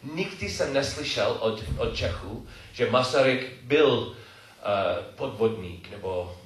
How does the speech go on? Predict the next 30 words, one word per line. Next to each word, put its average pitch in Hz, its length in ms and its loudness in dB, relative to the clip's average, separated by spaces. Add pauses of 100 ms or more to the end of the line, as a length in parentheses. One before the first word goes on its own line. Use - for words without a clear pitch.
nebo 87 440 -8 (260)
pyšný, 92 600 -6
nebo, 87 160 -10 (200)
myslím, 170 260 -4
že 170 120 2
opravdu 160 460 2
byl 165 520 6 (360)
dobrý, 135 640 2 (220)
dobrý 123 460 2
vedoucí. 123 400 0
Aspoň, 185 400 6 (400)
aspoň 170 360 8
ty 180 120 6
legendy 151 540 4
jsou 107 200 -4
krásné. - 480 -12
Ale 170 300 -2
jednou 156 520 0
jsem 139 240 -8
viděl 139 280 -8
něco 135 380 -8 (180)
velmi, 147 360 -10 (220)
velmi 156 280 -4
smutného. 95 640 -14 (680)
Ehm, 107 420 -4 (260)
byl 170 200 2
pro 208 240 6
mě 139 140 2
první 190 760 0
výlet, 110 520 -6